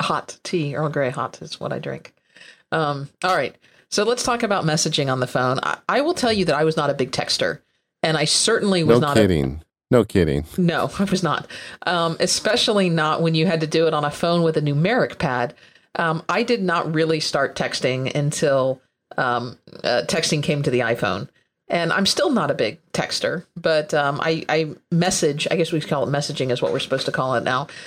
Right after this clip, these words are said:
Speaker 1: I, I message a lot more now on the iPhone than I ever did before on the, the flip phones or the, the phones that, um,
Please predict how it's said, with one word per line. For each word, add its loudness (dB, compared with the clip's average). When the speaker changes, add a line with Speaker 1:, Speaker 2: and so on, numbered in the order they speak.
Speaker 1:
I, -2
I 0
message 0
a 4
lot 0
more 2
now 2
on 0
the 0
iPhone 0
than 0
I 0
ever 2
did 0
before 0
on -2
the, 2
the -2
flip -2
phones 0
or 2
the, 2
the -2
phones -2
that, 0
um, -4